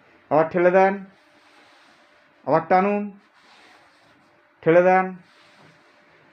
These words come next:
টানুন, ঠেলে দেন, টানুন, ঠেলে দেন। এবার দুটো হাত করুন, হ্যাঁ নিয়ে যান, নিয়ে আসুন, নিয়ে যান,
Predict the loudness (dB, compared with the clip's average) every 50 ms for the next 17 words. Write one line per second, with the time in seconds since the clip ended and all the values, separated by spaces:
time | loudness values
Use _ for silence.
0 | _ _ _ _ 0 0 0 0 -2 -4 -6 -8 -10 -14 -18 _ _ _ _ _
1 | _ _ _ _ _ _ _ _ _ _ _ _ _ _ _ _ _ -4 0 0
2 | 2 2 2 2 2 0 -4 -10 -14 -20 _ _ _ _ -20 _ _ _ _ _
3 | _ _ _ _ _ _ _ _ _ _ -2 0 0 -2 -4 -4 -6 -8 -12 -16
4 | -20 _ -20 _ _ _ _ _ _ _ _ _ _ _ _ _ _ _ _ _
5 | _ _ _ _ -4 0 2 2 4 4 4 2 2 0 -4 -10 -16 _ _ _
6 | _ _ _ _ -2 0 0 0 0 -4 -8 0 2 2 2 2 0 -2 0 0
7 | 0 0 0 0 -4 -6 -10 -14 -20 _ _ _ _ _ _ _ _ _ _ _
8 | _ _ _ _ _ _ _ _ _ _ _ _ _ _ _ _ -10 -6 -4 -4
9 | -4 -4 -6 -10 -14 -20 _ _ _ _ _ _ -2 0 2 2 4 4 2 2
10 | 0 -2 -8 -12 -16 _ _ _ _ _ _ _ _ _ _ _ _ _ _ -4
11 | 0 0 2 2 0 -2 -4 -6 -6 -6 -6 -4 -2 0 2 2 2 2 0 -2